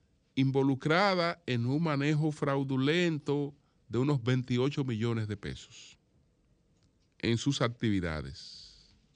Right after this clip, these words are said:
Pero es prácticamente imposible que esas personas operaran solas. Esas personas,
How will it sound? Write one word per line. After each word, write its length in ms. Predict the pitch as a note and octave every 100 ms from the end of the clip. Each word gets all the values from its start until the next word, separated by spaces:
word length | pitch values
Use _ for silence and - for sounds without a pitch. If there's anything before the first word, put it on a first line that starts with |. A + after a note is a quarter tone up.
| _ _ _ _ _ _ _ _ _ _ _ _
Pero 560 | E3 F3 F#3 F#3+ F#3+ - _ _ -
es 240 | G3 A#3+
prácticamente 1040 | A#3+ G3+ G3+ G3 G3+ F#3+ F3+ F#3 F#3+ F3+
imposible 1040 | F3+ E3+ E3 D3+ - F3 D#3 C3+ C#3+ F3+ - _ _ _ _ _ _ _ _ _ _ _ _ _ _ _ _
que 300 | - D3 F3
esas 260 | G3 G3 F#3+
personas 840 | F#3+ F3 F#3 E3+ D3+ C#3+ C#3+ - - _ _ _ _ -
operaran 680 | D3 D3 C#3 C#3 D#3 D3+
solas. 1160 | C3 - B3+ G#3+ A2+ G2+ - - - - - - _ _ _ _ _ _ _ _ _ _ _ _ _
Esas 300 | - A2 D#3+
personas, 800 | D#3+ G3 F#3+ G3+ G3+ F#3 F#3 -